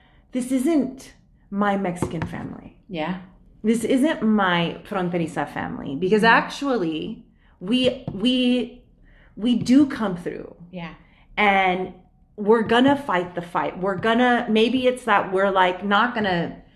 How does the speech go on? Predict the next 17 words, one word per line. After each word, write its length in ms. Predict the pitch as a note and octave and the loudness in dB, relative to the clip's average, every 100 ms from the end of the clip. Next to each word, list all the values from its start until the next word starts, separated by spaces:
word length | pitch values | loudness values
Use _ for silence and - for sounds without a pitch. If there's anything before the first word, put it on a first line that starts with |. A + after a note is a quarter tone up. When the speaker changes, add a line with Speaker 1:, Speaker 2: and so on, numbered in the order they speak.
| _ | _
Speaker 1:
be 160 | A3 G#3+ | -6 -4
cordial 520 | - A3 G3 G3+ F3+ | -2 0 2 2 0
and 160 | E3+ F3 | 0 -2
sit 100 | F#3+ | -2
in 120 | F#3 | -4
silence 480 | F#3 F#3 E3+ D#3+ D3 | -2 -2 0 -2 -4
and 120 | D#3+ E3+ | -6 -4
just 120 | E3+ | -4
not 220 | E3+ - | -4 -6
talk 300 | - F3 - | -4 -4 -2
about 280 | G3 C3 C3 | -2 0 0
it. 120 | D#3 | -2
It's 120 | F3+ G3 | -4 -2
that 160 | F3+ | 0
we're 80 | G#3+ | 2
gonna 200 | A#3 A#3+ | 2 2
say, 260 | A#3 G#3+ | 0 -2